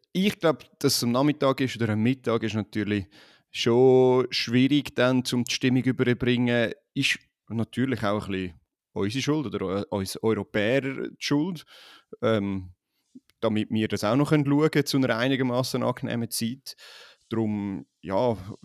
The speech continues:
dort motzen ist wahrscheinlich ein bisschen schwierig. T-V-Übertragung hilft am, amix natürlich auch nicht.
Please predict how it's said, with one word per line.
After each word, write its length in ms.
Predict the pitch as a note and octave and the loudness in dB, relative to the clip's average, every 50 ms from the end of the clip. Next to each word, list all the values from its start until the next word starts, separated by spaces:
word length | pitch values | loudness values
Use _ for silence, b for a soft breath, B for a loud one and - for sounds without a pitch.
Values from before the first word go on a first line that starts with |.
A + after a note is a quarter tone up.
| G2 - - | -20 -8 -4
dort 240 | - A#2+ C3 C3 - | -2 -2 0 0 0
motzen 360 | B2 B2 C3 B2+ - - B2 | 0 0 0 0 -2 -2 -2
ist 140 | A#2 A2 - | -2 0 -2
wahrscheinlich 320 | A2+ G#2+ G#2 A2 A2 G#2 - | -2 -2 -2 -2 -4 -4 -6
ein 80 | - | -6
bisschen 240 | G#2+ G#2+ G2+ - G#2+ | -6 -4 -4 -2 0
schwierig. 320 | B2 C#3 D3+ D3+ D3 - | 0 2 0 0 -4 -4
T-V-Übertragung 800 | - - C#3 C#3+ C3+ C#3+ B2+ A#2 B2+ B2 - A#2+ A#2 B2 A#2 A#2 | -2 0 0 2 2 2 0 0 -2 -2 -2 0 0 0 0 -2
hilft 420 | - - B2+ C3 B2+ - - - - | -2 0 0 0 0 -2 -4 -4 -4
am, 240 | A#2+ A2 A2 G#2 - - | -2 -2 -4 -6 -6 -6
amix 340 | A2 A2 G#2+ G#2 - - - | -4 -4 -4 -4 -6 -8 -8
natürlich 440 | G2+ G2+ - A2 G#2+ G2+ G2+ G2 - - - | -8 -8 -6 -6 -6 -4 -6 -8 -10 -10 -8
auch 220 | G2 G2+ A#2+ D3 | -4 -2 -2 0
nicht. 360 | D3+ C#3+ D3+ D#3+ D#3 - - | 0 0 0 0 -2 -4 -8